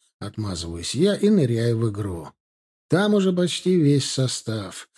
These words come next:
Вижу, как русалка колотит слабым кулачком Свена. Подозреваю, что нашему танку совсем не больно, но он старательно кряхтит. «Лапал меня, когда я из игры вышла»,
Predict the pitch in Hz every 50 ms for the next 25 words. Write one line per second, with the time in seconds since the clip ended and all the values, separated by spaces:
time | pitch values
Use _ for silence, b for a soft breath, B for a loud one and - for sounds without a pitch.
0 | b b b _ _ 120 131 165 208 220 214 190 185 160 135 135 120 - - 123
1 | 113 - - 160 170 170 160 - 143 120 - 120 120 143 165 160 156 147 123 -
2 | - 131 143 151 147 139 135 123 117 - 120 120 117 - - - 151 156 135 -
3 | - 127 135 147 147 143 135 127 120 107 98 - - _ _ 104 98 110 113 113
4 | 120 127 127 139 156 165 160 143 - - 117 113 113 107 - - 101 101 98 -
5 | - 147 156 151 135 127 104 - 104 - - - 170 180 180 165 151 135 120 135
6 | 147 151 151 147 143 135 123 117 B B B B B _ 92 107 156 208 233 226
7 | - - - 104 98 113 131 131 135 135 131 127 127 117 - 131 127 120 - -
8 | - 120 101 87 - - _ _ _ _ _ - 269 311 339 349 330 311 - 131
9 | 117 123 139 139 135 123 117 117 - - 131 131 135 147 151 156 170 185 208 208
10 | 240 277 269 339 349 339 277 180 135 - - 95 90 -